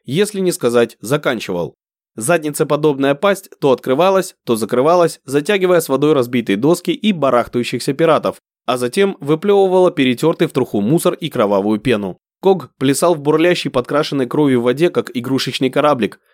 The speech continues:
Его тоже подтягивало всё ближе и ближе к беззубой щели пасти. «Быстрее!» крикнул Виктор. «Готово, ёпть!» отозвался Костоправ. «Ну-ка взялись! Сир херов, не киляй! Тащим, тащим, тащим! Вот, бля, хрен се! Пузо надрывать можно!»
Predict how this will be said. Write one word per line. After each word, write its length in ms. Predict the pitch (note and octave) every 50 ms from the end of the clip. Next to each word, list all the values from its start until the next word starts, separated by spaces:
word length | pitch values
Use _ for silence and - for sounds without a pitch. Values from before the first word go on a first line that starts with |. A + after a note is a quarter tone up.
| _ _
Его 240 | - - D#3+ F#3 G3
тоже 260 | - G3+ E3+ C#3+ D3+
подтягивало 580 | - C3 B2 - D#3 D#3 D3+ C#3+ C3 B2 A#2+
всё 160 | A2 - - B2
ближе 320 | B2+ C#3 C#3 A#2+ A2 A2
и 40 | G#2+
ближе 320 | B2 C#3+ E3 F3 D#3 E3
к 40 | C#3+
беззубой 480 | C3 B2 C#3 C#3 D3 E3 F#3 F3 F3+ F3
щели 340 | - - - A2 F#2 G2
пасти. 540 | G2 - - C3 A#2+ G#2 - - F#2 D#2 - _ _ _ _ _ _ _ _
«Быстрее!» 640 | - G#2+ F3+ G#3 - - B3+ B3 A3+ G3+ D#3 - -
крикнул 480 | - - - C3+ C3 - A#2+ A#2+ A#2
Виктор. 400 | A2+ A#2+ A2 - - F2+ E2+ - _ _ _
«Готово, 500 | - A#2 F3+ A3+ A3 - D#4 C4 G#3+ F3+
ёпть!» 420 | E3 F3+ B3 B3+ F3 - - - _ _
отозвался 580 | - A2 A#2+ B2 C3+ B2+ C3+ C3 A#2+ A2 - A2
Костоправ. 580 | - A2 - - B2+ A#2+ - B2 G#2+ F2+ - _ _ _ _ _
«Ну-ка 400 | - D#3+ F#3+ A3+ B3 A3+ A3+ A3+
взялись! 500 | A3+ G#3+ A3 G#3 F#3+ F3+ C#3+ A#2 - - _
Сир 320 | - - G3+ A3+ G#3 F3+
херов, 440 | D#3 - - F#3+ G#3+ G3 F3+ D#3 A#2+
не 160 | A#2 D3 F3+
киляй! 480 | E3+ F#3 G#3 A3 G#3+ G3+ F3 D3 - - _ _ _ _ -
Тащим, 440 | A3 G#3+ G3+ E3+ - D3+ C3 C3
тащим, 440 | C3 - A#3+ B3 G#3+ - E3+ F3+ F3+
тащим! 340 | G3+ B3 B3+ - - F3 F#3
Вот, 200 | F3+ A3+ B3 - _ _ -
бля, 220 | C4 C4 C4+ D4 - -
хрен 400 | - - - D#4 C#4+ C#4+ C#4+ C4+
се! 340 | G#3+ - - F4+ C#4+ - - _ _
Пузо 280 | - D#4 D4+ C#4+ C#4+ D4
надрывать 460 | D4 D4 C#4+ C#4+ C#4+ C#4 C4 A#3 F3+
можно!» 560 | A3 C#4+ D4 C4 B3 A#3+ B3 A3+ G3+ C3+ -